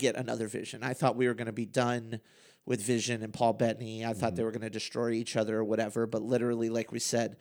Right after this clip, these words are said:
Speaker 1: their, uh, their logical conclusion was genuinely a delight. And so he's out somewhere.
Speaker 2: He's out. As well as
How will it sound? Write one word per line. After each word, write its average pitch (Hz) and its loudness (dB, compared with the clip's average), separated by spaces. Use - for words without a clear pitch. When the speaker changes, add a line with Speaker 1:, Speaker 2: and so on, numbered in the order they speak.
Speaker 1:
their, 120 6
uh, 110 2
their 127 6
logical 123 6
conclusion 120 -2
was 110 -8
genuinely 117 0
a 104 -4
delight. 104 -2
And 135 -12
so 120 0
he's 170 2
out 147 2
somewhere. 107 4
Speaker 2:
He's 87 4
out. 104 4
As 117 8
well 143 12
as 117 8